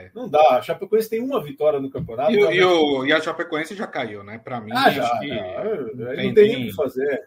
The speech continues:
Speaker 2: Não,
Speaker 1: É.
Speaker 2: nem, nem, não tem como. Já, já tá rebaixada a Chapecoense. É jogo pro, você falou quatro a zero?
Speaker 1: É.
Speaker 2: Ah, eu vou, eu vou com o relator hoje. Quatro a zero, então.
Speaker 1: Olha que beleza, maravilha,
Speaker 2: Vou com o
Speaker 1: hein?
Speaker 2: relator.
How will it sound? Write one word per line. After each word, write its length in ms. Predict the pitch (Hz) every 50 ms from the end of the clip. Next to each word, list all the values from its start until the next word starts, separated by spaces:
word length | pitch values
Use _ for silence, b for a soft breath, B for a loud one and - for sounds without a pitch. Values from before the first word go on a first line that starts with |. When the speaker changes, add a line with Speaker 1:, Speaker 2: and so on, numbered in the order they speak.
| _
Speaker 2:
Não, 240 | 139 214 202 160 143
Speaker 1:
É. 260 | 131 117 117 107 101 214
Speaker 2:
nem, 160 | 226 254 269
nem, 420 | 262 202 160 143 131 120 110 - _ _ _ _ _
não 100 | 156 160
tem 160 | - 202 208
como. 280 | 202 170 156 139 123 113
Já, 180 | 120 143 156 139
já 140 | 147 147
tá 120 | 139 156 151
rebaixada 520 | 151 147 135 131 123 - - 143 143 135
a 40 | 123
Chapecoense. 460 | 127 131 - 131 135 139 147 160 202
É 60 | 190
jogo 200 | 156 185 180 180
pro, 140 | - 185 156
você 80 | - -
falou 200 | 170 160 151 139
quatro 280 | - 214 214 208 - -
a 40 | 139
zero? 340 | 135 190 226 220 - 110 101 - _ _ _ _ _ _ _ _ _ _ _
Speaker 1:
É. 240 | 131 131 131 123 127
Speaker 2:
Ah, 480 | 127 156 151 151 147 147 147 156 202 247 302 302
eu 60 | 262
vou, 220 | 175 196 226 233 233
eu 80 | 220
vou 160 | 208 240 233
com 80 | 240 233
o 40 | 190
relator 500 | 208 208 190 170 156 - 151 147 139 135
hoje. 300 | 131 131 127 - - _ _
Quatro 240 | - 196 196 185 165
a 40 | 139
zero, 260 | 123 131 127 127 123
então. 240 | 117 - 117 113 -
Speaker 1:
Olha 400 | 127 135 156 220 262 254 214 170
que 140 | - - 147
beleza, 560 | 139 127 120 117 127 151 170 160 135 120 113
maravilha, 520 | 104 107 123 143 160 160 - - - -
Speaker 2:
Vou 80 | - 160
com 40 | 160
o 0 |
Speaker 1:
hein? 180 | 151 147 139 -
Speaker 2:
relator. 240 | 123 113 107 107